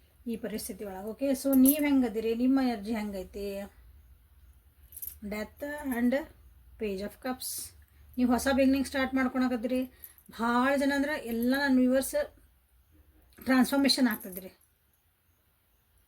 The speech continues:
ಅಂದ್ರೆ ನಿಮ್ಮನ್ನು ನೀವು ಚೇಂಜ್ ಮಾಡ್ಕೊಳಕತ್ತೀರಿ, ಅಪ್ಡೇಟ್ ಆಗ್ತದಿರಿ. ವೆರಿ ಗುಡ್, ಕಂಗ್ರ್ಯಾಚುಲೇಷನ್ಸ್. ಹಾಂ, ಥರ್ಡ್ ಪಾರ್ಟಿ ಬಂದರು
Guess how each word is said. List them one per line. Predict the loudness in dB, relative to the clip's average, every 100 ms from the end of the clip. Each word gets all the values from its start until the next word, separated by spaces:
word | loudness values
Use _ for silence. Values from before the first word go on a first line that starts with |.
| _ _ _ _ _ -20 -20 -20 _ -4
ಅಂದ್ರೆ | 0 0
ನಿಮ್ಮನ್ನು | 2 2 4 4
ನೀವು | 6 4 2 -2 -6
ಚೇಂಜ್ | 2 2 2
ಮಾಡ್ಕೊಳಕತ್ತೀರಿ, | 0 -2 0 -2 -2 0 0
ಅಪ್ಡೇಟ್ | 0 -2 0 2 2
ಆಗ್ತದಿರಿ. | 0 0 0 2 2
ವೆರಿ | 2 0 0
ಗುಡ್, | 2 2 0
ಕಂಗ್ರ್ಯಾಚುಲೇಷನ್ಸ್. | -2 -8 -4 -4 -2 -4 -6 -8 -10 -12 -18 _ _ _ _ -10
ಹಾಂ, | -4 -4
ಥರ್ಡ್ | 0 2 2 0
ಪಾರ್ಟಿ | 0 2
ಬಂದರು | 4 6 6 4 2 -2 -14